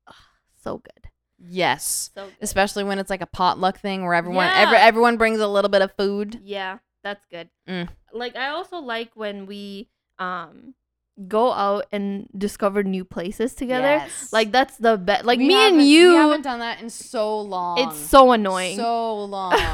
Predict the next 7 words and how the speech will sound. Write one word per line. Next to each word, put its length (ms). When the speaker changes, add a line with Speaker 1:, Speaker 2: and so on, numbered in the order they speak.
Speaker 1:
<laughs> 400
Sarah, 320
before 380
this, 280
was 220
like, 320
"Lola, 520